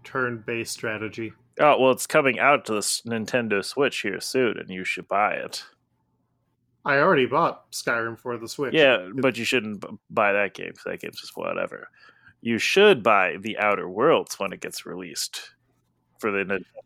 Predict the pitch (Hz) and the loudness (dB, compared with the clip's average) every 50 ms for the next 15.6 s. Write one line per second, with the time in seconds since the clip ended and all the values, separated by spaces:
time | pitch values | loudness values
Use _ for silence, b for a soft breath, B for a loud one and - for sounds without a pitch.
0 | _ - - 135 135 143 151 175 190 160 139 135 131 123 123 123 120 120 120 - | _ -8 -4 -2 0 2 2 2 2 2 0 0 0 0 -2 -2 -2 -4 -8 -10
1 | - 131 127 135 131 127 127 117 113 110 120 127 131 131 - - - 143 135 131 | -14 -8 -4 -2 0 0 -2 -4 -6 -6 -4 -4 -4 -4 -6 -8 -6 -4 -4 -4
2 | 127 - - _ _ _ _ - - - - 139 131 131 135 139 135 147 143 135 | -6 -8 -12 _ _ _ _ -20 -20 -18 -12 -8 -6 -4 -2 -2 0 0 0 0
3 | 127 123 123 120 120 117 120 120 113 107 110 117 120 120 117 - - 131 127 117 | 0 0 0 0 -2 -2 -4 -6 -6 -6 -6 -6 -4 -6 -6 -8 -8 -8 -8 -8
4 | - - _ - 120 117 117 123 127 123 139 139 131 135 - - 123 120 117 113 | -8 -10 _ -6 -4 -4 -2 -2 -4 -4 -4 -6 -6 -8 -10 -10 -8 -8 -8 -8
5 | - - 131 123 117 120 113 117 120 113 107 - - 123 120 113 117 117 120 120 | -8 -8 -8 -6 -6 -6 -6 -6 -6 -6 -8 -8 -6 -6 -6 -6 -6 -6 -6 -6
6 | 117 113 113 110 107 104 - _ _ _ b b b b b b b b b b | -6 -8 -8 -8 -8 -10 -14 _ _ _ b b b b b b b b b b
7 | b b _ _ _ _ _ - 123 117 113 110 110 110 117 135 127 123 117 117 | b b _ _ _ _ _ -14 -12 -10 -10 -10 -10 -10 -8 -6 -6 -6 -4 -4
8 | 123 120 113 110 117 117 113 - 113 113 110 113 113 113 113 113 110 - _ _ | -4 -4 -4 -4 -6 -6 -6 -6 -8 -8 -8 -6 -8 -8 -8 -10 -12 -16 _ _
9 | _ _ _ _ _ 127 120 120 123 123 131 135 131 - 143 147 139 - - 165 | _ _ _ _ _ -8 -6 -4 -4 -4 -4 -6 -4 0 2 2 2 2 0 0
10 | 160 - - 160 170 - _ - 160 156 151 147 147 143 147 120 113 - 196 147 | -2 2 2 2 2 2 _ 4 6 6 8 8 8 6 4 2 4 4 4 4
11 | 98 95 101 101 - 117 113 110 101 101 95 87 92 92 90 92 90 95 98 92 | 4 2 -2 -4 -2 0 2 2 2 2 0 0 0 0 0 -2 -2 -4 -2 0
12 | 90 90 87 92 95 98 107 120 - - 87 90 92 90 104 - - - 95 92 | 0 2 2 2 2 0 -2 -6 -6 -4 -2 -2 -2 -2 -4 -6 -6 -4 -2 -2
13 | 87 - 85 85 85 87 87 - - 117 113 120 - 98 101 98 92 87 - 90 | -4 -4 -8 -8 -6 -6 -6 -4 -4 -4 -6 -4 -4 -2 0 0 0 -2 -4 -10
14 | - - - - - - 107 107 101 107 107 107 101 - - - - 98 95 - | -12 -12 -16 -18 -10 -6 -4 -4 -4 -4 -4 -6 -6 -10 -8 -4 -2 -2 -2 -2
15 | - 98 98 101 - - - - - - - - | -4 -4 -4 -4 -4 -6 -10 -10 -10 -10 -14 -20